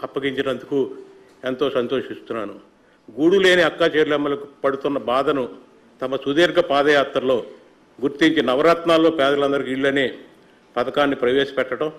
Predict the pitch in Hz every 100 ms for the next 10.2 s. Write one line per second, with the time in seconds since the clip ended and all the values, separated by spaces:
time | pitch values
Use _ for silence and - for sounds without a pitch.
0 | - _ _ _ _ 139 147 135 165 175
1 | 185 143 123 175 170 - 151 139 139 110
2 | - - _ _ 156 156 160 135 147 131
3 | 139 156 143 151 143 127 139 135 135 135
4 | - 131 143 139 135 135 135 139 127 131
5 | 117 - - - - 131 131 139 139 127
6 | 127 - 123 123 - 120 107 - _ _
7 | _ _ _ - 127 151 180 180 175 170
8 | - - - - _ - 160 139 143 165
9 | 165 170 131 - - - _ - 131 151
10 | 170 170